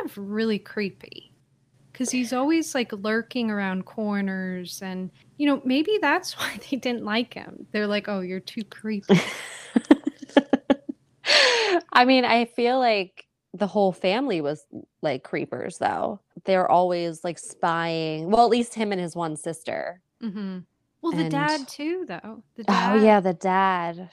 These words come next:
Speaker 2: checked the bank account.
Speaker 1: He checked, well, and then he also, like, showed up at the
Speaker 2: Eh, oh my
Speaker 1: school.
Speaker 2: God, he was at the school. I totally forgot that he was at the school. It was
Speaker 1: Yeah,
Speaker 2: so
Speaker 1: creeping.
Speaker 2: mortifying. <laughs> What was he doing there?
Speaker 1: I don't know.
Speaker 2: <laughs>
Speaker 1: I don't
Speaker 2: And then
Speaker 1: know.
Speaker 2: he,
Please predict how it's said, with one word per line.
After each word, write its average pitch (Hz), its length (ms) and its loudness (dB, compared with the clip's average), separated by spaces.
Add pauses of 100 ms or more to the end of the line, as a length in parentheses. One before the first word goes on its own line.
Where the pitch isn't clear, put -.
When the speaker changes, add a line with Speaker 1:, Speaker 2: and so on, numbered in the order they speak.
Speaker 2:
checked - 260 -10
the 180 80 -2
bank 160 280 -2
account. 156 440 -8 (720)
Speaker 1:
He 277 160 -6
checked, - 360 -10
well, 311 260 -4
and 294 140 -2
then 294 100 0
he 294 100 0
also, 269 380 -8
like, 220 220 -8
showed 233 400 -6
up 226 140 -12
at 214 140 -14
the 185 60 -14 (400)
Speaker 2:
Eh, 240 100 0
oh 226 300 4
my 185 120 4
Speaker 1:
school. - 20 2
Speaker 2:
God, 175 160 8
he 175 40 4
was 175 140 0
at 170 80 -2
the 175 80 -6
school. 180 300 -2
I 175 80 2
totally 175 340 0
forgot 165 320 2
that 165 60 -4
he 170 80 2
was 165 100 -2
at 165 100 -2
the 170 80 -2
school. 170 380 0
It 165 60 -2
was 180 160 -12
Speaker 1:
Yeah, - 40 -18
Speaker 2:
so 165 460 4
Speaker 1:
creeping. 277 320 -2
Speaker 2:
mortifying. 165 560 6 (120)
<laughs> - 180 4 (1200)
What 135 100 -2
was - 100 -2
he 453 100 6 (140)
doing 285 400 6
there? 156 500 0 (280)
Speaker 1:
I 214 180 -6
don't 196 220 -10
know. 185 380 -14 (200)
Speaker 2:
<laughs> - 280 -10
Speaker 1:
I 208 120 -10
don't 427 240 4
Speaker 2:
And 440 140 8
then 480 100 10
Speaker 1:
know. 523 80 8
Speaker 2:
he, 508 60 10